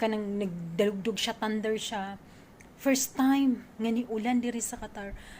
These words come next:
ah, sa two thousand twenty-three.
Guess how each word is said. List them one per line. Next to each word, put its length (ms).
ah, 320
sa 320
two 160
thousand 560
twenty-three. 640